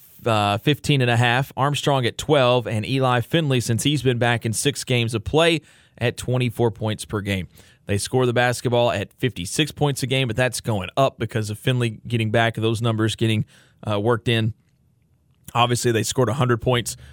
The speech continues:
uh, an average of a hundred points a game the last two nights.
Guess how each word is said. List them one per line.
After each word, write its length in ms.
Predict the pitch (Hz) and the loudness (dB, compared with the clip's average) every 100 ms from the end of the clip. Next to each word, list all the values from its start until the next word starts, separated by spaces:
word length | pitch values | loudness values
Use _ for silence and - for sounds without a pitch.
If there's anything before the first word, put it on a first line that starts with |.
| - - - - | -20 -20 -18 -4
uh, 400 | 107 107 104 - - - _ _ _ _ - - | 0 0 0 -4 -16 -20 _ _ _ _ -20 -4
an 160 | 120 123 | 0 4
average 360 | 139 131 113 | 4 2 -2
of 80 | 113 | -2
a 40 | |
hundred 300 | 104 135 120 | 0 0 0
points 240 | 110 131 113 | 2 2 2
a 60 | |
game 240 | 107 131 135 | 0 0 2
the 80 | 117 | 2
last 240 | 110 - | 0 0
two 120 | - | 0
nights. 360 | 117 117 87 | 0 0 -4